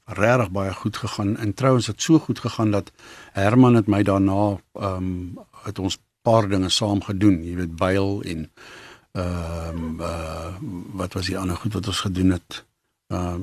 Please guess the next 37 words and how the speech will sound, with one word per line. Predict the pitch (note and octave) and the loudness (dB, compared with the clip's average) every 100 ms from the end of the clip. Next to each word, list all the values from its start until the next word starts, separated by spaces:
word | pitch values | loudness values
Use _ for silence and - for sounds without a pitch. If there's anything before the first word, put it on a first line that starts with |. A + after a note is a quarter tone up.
| G#2+ | -10
so | - B2 | 0 0
'n | G#2 | 2
paar | B2+ A#2+ | 2 2
ander | A#2 A#2+ A2+ | 4 4 4
van | G#2+ | 2
die, | G2 F#2 | 0 0
van | A2 | -2
die | G2 | -2
reekse | F2+ G#2 G#2 G#2 | 2 2 2 -2
wat | F2+ F#2 | -6 -8
ons | - | -8
gedoen | F#2 E2+ E2+ | -8 -8 -10
het. | E2 - | -14 -14
Ba-, | F2+ F2+ | -10 -8
ehm, | G2 F2+ F2 F#2 _ - - - _ | -6 -6 -6 -8 _ -20 -20 -20 _
m-, | G2+ - | -10 -6
eh, | G#2 | -6
baie | F2 F#2 G#2+ C3+ | -4 2 4 4
lekker. | F2+ F2 F2 - - _ - | 2 -4 -10 -14 -18 _ 2
Net | A#2+ D3 - | 8 8 6
sommer | - C#3+ C3+ | 6 8 10
net | C#3 - | 8 4
werk, | G#2 G#2 E2 - | 2 2 2 -6
jy | G2 | -6
weet, | F#2 - | -4 -2
sommer | A#2 B2 | 2 2
net | A#2 | 2
rolprent | G2+ G#2 F#2+ G#2+ F2+ | 2 2 2 0 0
werk, | F2+ F#2 - - | -4 -6 -8 -12
jy | F2+ | -10
weet, | F2 | -8
waar | F2 F#2 G#2+ | -4 -6 -4
ek | G#2 - - - | -6 -8 -20 -2
in | A2+ | 4
die | A2 | 4
markplek | F2+ G#2+ - G#2+ G2+ | 4 0 -4 -8 -8
is | A2 F#2 - | -8 -8 -12